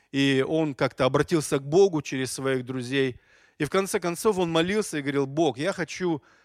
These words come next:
построить дом». Не было денег у него на дом. И вдруг у него продается там что-то, и появляются деньги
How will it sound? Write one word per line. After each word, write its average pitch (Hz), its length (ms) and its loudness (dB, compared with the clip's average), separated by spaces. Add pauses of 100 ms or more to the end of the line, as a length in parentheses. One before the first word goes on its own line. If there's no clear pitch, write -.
(220)
построить 151 480 -2
дом». 110 380 -4 (180)
Не 156 240 -2
было 110 240 -2
денег 139 360 -6
у - 20 -6
него 107 200 -8
на 107 140 -8
дом. 135 320 -4 (440)
И 185 100 0
вдруг 208 500 2
у - 160 -12
него 160 200 0
продается 170 680 4
там 135 240 -2
что-то, 143 480 -2 (320)
и 147 180 2 (280)
появляются 135 580 4
деньги 160 500 -2